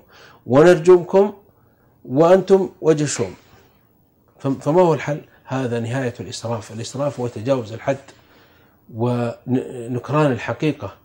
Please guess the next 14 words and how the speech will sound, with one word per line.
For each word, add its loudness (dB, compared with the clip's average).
وعدم -2
العدل 0
والإنصاف -2
في -12
القول. -4
بل -6
أنتم -6
قوم -6
مسرفون. -14
الصحيح -8
أنكم -8
تجاوزتم -6
حدود -8
الله -6